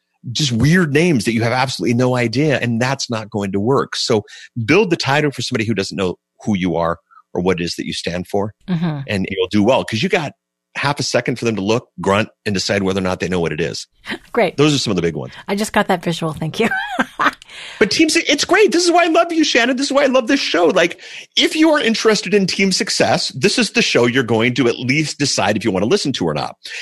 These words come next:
Speaker 1: If you don't care about teams and you hate other people, you know, this is not a show that's going to interest you. And here's the great thing. Shannon doesn't want you to listen if you don't care about teams.
Speaker 2: Nope, not at all.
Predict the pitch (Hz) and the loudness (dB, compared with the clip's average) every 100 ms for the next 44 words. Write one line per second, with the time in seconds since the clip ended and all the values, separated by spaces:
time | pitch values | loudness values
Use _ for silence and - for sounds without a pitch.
0 | - 135 175 226 180 - 285 330 160 - | -8 -2 0 0 -2 0 2 2 0 -4
1 | - 107 107 139 117 117 - 262 - 170 | -4 -2 0 0 0 -2 -2 -2 0 0
2 | 160 - 285 - 151 - - - - 180 | 0 2 0 2 0 -2 -18 -14 -2 0
3 | 165 220 254 196 175 196 - 143 147 - | 2 2 0 2 2 2 2 2 2 0
4 | 160 170 392 392 208 - 196 269 320 285 | 0 2 0 -2 -4 0 0 2 0 -2
5 | 294 330 302 - 269 311 311 311 320 359 | -2 -2 -2 -2 -2 -2 -2 -4 -6 -4
6 | 214 330 392 330 226 151 - 110 117 131 | 0 2 4 4 4 2 2 -2 -2 -2
7 | 151 139 127 135 131 143 - 381 381 180 | 0 0 0 0 0 0 -2 -2 -2 -4
8 | - - 214 - - 175 185 202 202 | -10 -8 -8 -8 -10 -6 -4 -4 -6